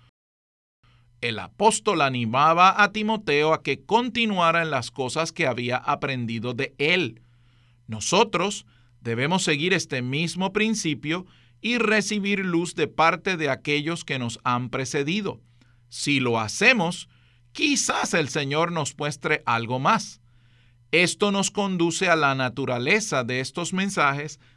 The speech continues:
del estudio vida de la Biblia que se basan en este mismo principio. Nosotros nos basamos en los estudios llevados a cabo por Witness Lee durante más de setenta años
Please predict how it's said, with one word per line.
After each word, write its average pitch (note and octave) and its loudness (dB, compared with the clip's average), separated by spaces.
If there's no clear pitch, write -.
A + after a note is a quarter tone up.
del A2+ -6
estudio A3+ 0
vida E3 2
de E3 2
la E3 4
Biblia B2+ -4
que F#3+ 6
se G#3+ 4
basan C#3 4
en B2 -2
este A#2+ -4
mismo A2+ -6
principio. C#3 -4
Nosotros D#3 0
nos C#3+ -2
basamos D3+ 2
en A#2 -4
los A#2 -2
estudios D3+ -2
llevados C3 2
a D#3+ 0
cabo D3 2
por C3 0
Witness A#2+ -4
Lee A#3 -4
durante D3 2
más D#3 6
de G3 0
setenta F3 4
años D3 -4